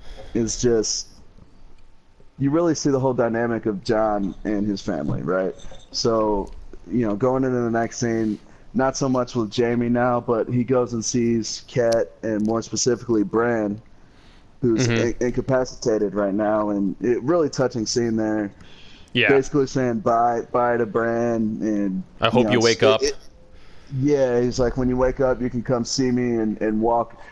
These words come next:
Speaker 1: Oh, actually, a big line there. Um, "When you wake up, you can come see me and we can walk north of the wall if you're not scared," which, which is
Speaker 2: Little,
Speaker 1: cool to
Speaker 2: little
Speaker 1: go back
Speaker 2: foreshadowing.
Speaker 1: and see.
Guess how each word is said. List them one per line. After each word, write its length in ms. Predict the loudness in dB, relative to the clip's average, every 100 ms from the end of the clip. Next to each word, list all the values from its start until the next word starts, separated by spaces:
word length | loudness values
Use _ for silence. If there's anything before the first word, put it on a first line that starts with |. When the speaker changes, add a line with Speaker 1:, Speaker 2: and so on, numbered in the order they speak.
| -2
Speaker 1:
Oh, 240 | 2 2 4
actually, 480 | 2 0 0 2 2
a 40 |
big 280 | 2 0 2
line 240 | 0 0
there. 340 | 0 0 -2 0
Um, 400 | 0 0 0 -4 -4
"When 240 | -2 0
you 100 | 2
wake 220 | 2 2 2
up, 360 | 2 0 -4 -20 -8
you 160 | -4 -2
can 160 | -4
come 280 | -2 -2 -2
see 220 | -2 -2
me 120 | 0 0
and 120 | 0
we 100 | 0
can 160 | 0
walk 460 | 0 0 0 -4 -6
north 320 | -2 -2 -2
of 80 | 0
the 60 | 0
wall 360 | 2 2 0
if 120 | -2
you're 80 | -4
not 240 | -2 -2 -2
scared," 420 | 0 0 0 -2 -8 _ -20 -4
which, 380 | -2 -2 -8 -12 -12
which 260 | -6 -4 0
is 420 | 0 0 -4 -2
Speaker 2:
Little, 200 | 2 4
Speaker 1:
cool 140 | 4 2
to 60 | 0 0
Speaker 2:
little 200 | 2 2
Speaker 1:
go 20 |
back 40 | 2
Speaker 2:
foreshadowing. 640 | 2 4 4 4 2 0
Speaker 1:
and 100 | -4
see. 360 | -4 -2 -4